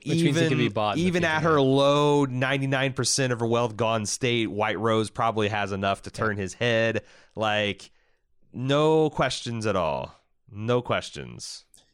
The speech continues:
Speaker 1: Yep. That's not super easy to buy as an audience member. Um, I think they've done a little bit of, of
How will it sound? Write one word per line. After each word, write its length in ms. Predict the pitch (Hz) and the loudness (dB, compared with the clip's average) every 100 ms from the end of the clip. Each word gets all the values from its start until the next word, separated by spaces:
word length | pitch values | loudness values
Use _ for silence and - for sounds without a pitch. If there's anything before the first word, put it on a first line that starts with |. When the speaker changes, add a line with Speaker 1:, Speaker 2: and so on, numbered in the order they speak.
| _ _ | _ _
Speaker 1:
Yep. 280 | 123 185 - _ _ _ _ - | -4 -4 -6 _ _ _ _ -8
That's 540 | 135 135 - - - | -4 -4 -6 -12 -12
not 460 | 131 123 120 113 - | -6 -4 -4 -6 -10
super 400 | - 120 107 110 | -8 -8 -8 -10
easy 440 | 107 107 104 107 101 | -8 -8 -6 -8 -8
to 160 | - | -8
buy 380 | 101 104 104 110 110 | -6 -4 -2 -4 -6
as 140 | 117 110 | -10 -10
an 60 | 110 | -10
audience 320 | 113 117 - | -8 -10 -8
member. 340 | 139 160 165 - _ - | -6 -4 -6 -12 _ -10
Um, 400 | 117 104 101 120 | -6 -6 -6 -6
I 120 | 123 | -6
think 180 | - 135 | -4 -2
they've 180 | 127 120 | -2 0
done 400 | 135 131 127 123 | 0 0 -2 -4
a 80 | 127 | -4
little 600 | 120 117 127 151 190 190 | -4 -2 -2 0 0 -2
bit 760 | 180 180 190 190 185 - - - _ _ _ _ - | -4 -2 -2 -2 -8 -16 -16 -16 _ _ _ _ 2
of, 640 | 165 170 165 160 - - _ _ | 2 2 -4 -14 -20 -20 _ _
of 260 | 143 156 | -4 -4